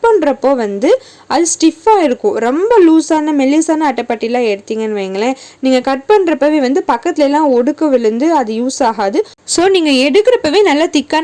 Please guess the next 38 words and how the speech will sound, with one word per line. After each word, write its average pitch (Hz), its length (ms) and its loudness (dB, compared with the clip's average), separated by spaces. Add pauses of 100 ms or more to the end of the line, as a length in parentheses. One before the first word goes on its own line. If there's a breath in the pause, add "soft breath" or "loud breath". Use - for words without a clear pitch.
(100)
அட்டைப்பெட்டியா 254 420 -2
இருக்கான்னு 220 300 -2
பார்த்து 226 400 0
எடுத்துக்கோங்க. 190 480 -8 (420 soft breath)
அதுக்கப்புறமா 285 580 -2
நம்ம 381 220 0
எல்லாத்தையுமே 311 640 0
அந்த 262 560 2
மார்க் 254 320 -2
பண்ண 294 260 0
இடத்துல 262 200 -2
கட் 214 240 -6
பண்ணிட்டு 240 580 -2 (280 loud breath)
அந்த 403 480 0
ஷேப்ல 302 360 0
நம்ம 254 220 0
கட் 220 220 -4
பண்ணி 247 200 -2
வச்சோம் 226 260 -2
இல்லையா 202 220 0
பாட்டில், 208 400 -2
அது 294 380 2
எல்லாத்தையும் 277 340 0
இந்த 285 120 2
மாதிரி 226 220 0
உள்ள 262 240 2
இன்சர்ட் 226 420 -2
பண்ணி 202 240 -4
விட்டுறலாம். 190 520 -2 (580 soft breath)
பாருங்க, 294 380 0
இப்போ 415 380 2
உங்களுக்கு 349 440 0
புரிஞ்சிருக்கும் 269 520 0
நம்ம 269 360 2
ஆர்கனைசர் 269 440 0
வந்து 226 320 0
ஒரு 269 220 2
நைன்டி 214 320 -2